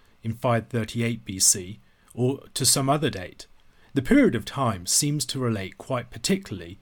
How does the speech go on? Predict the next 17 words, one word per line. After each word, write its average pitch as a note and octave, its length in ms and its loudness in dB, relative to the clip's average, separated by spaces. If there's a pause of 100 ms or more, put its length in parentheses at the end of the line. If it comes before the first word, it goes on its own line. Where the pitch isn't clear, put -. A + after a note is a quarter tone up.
(120)
to - 120 -12
the A#2+ 80 0
time C3+ 360 -2
of A2 160 -6
Babylon's A2 580 0
dominance A#2+ 600 0
over A2+ 200 -4
the A#2 80 -6
countries A2+ 480 -6
of F#2+ 80 -8
the G#2 100 -8
region, A#2+ 380 -2 (340)
not B2+ 280 0
merely B2 360 2
to G2+ 160 -8
Judah's G#2+ 420 0
exile. F#2+ 520 -2